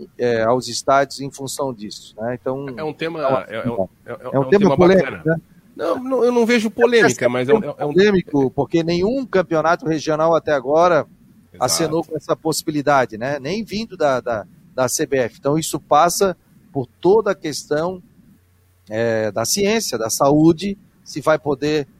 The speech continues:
Speaker 1: liberar ou não. A gente sabe que algumas coisas estão sendo liberadas, o transporte coletivo, obviamente, tem que,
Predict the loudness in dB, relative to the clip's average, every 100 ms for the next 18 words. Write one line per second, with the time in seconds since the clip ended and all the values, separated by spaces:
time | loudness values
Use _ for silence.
0 | _ _ -6 -2 0 2 2 2 -2 -2
1 | -6 0 0 2 -2 -2 -6 -4 -6 -6
2 | -8 -12 -10 -10 -4 0 2 2 0 -2
3 | -4 -2 -2 -2 -2 -4 -4 -8 -2 0
4 | 0 0 -4 -2 -6 -8 -20 -20 -20 _
5 | _ _ 6 6 4 -4 -8 -8